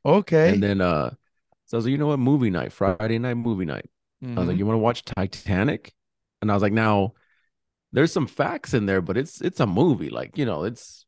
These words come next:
Speaker 1: Yeah, yeah, yeah,
Speaker 2: you know,
Speaker 1: yeah,
Speaker 2: there's,
Speaker 1: yeah.
Speaker 2: she was like, "I, I wanna watch it." I forgot how long that movie was. I knew it
Speaker 1: It's
Speaker 2: was
Speaker 1: three
Speaker 2: long.
Speaker 1: hours, dude. It's
Speaker 2: Three
Speaker 1: three
Speaker 2: plus.
Speaker 1: hours.
Speaker 2: Whatever
Speaker 1: That's
Speaker 2: one hundred and ninety-six minutes is, that's what it was.
Speaker 1: Whew.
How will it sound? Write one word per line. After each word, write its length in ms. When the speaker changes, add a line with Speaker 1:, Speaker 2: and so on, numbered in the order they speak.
Speaker 1:
Yeah, 380
yeah, 220
yeah, 220
Speaker 2:
you 100
know, 80
Speaker 1:
yeah, 60
Speaker 2:
there's, 240
Speaker 1:
yeah. 80
Speaker 2:
she 140
was 80
like, 120
"I, 140
I 40
wanna 140
watch 260
it." 100
I 100
forgot 340
how 120
long 240
that 120
movie 300
was. 240
I 140
knew 160
it 60
Speaker 1:
It's 100
Speaker 2:
was 100
Speaker 1:
three 220
Speaker 2:
long. 20
Speaker 1:
hours, 560
dude. 240
It's 120
Speaker 2:
Three 180
Speaker 1:
three 100
Speaker 2:
plus. 100
Speaker 1:
hours. 680
Speaker 2:
Whatever 320
Speaker 1:
That's 120
Speaker 2:
one 160
hundred 300
and 180
ninety-six 640
minutes 340
is, 240
that's 240
what 100
it 80
was. 380
Speaker 1:
Whew. 440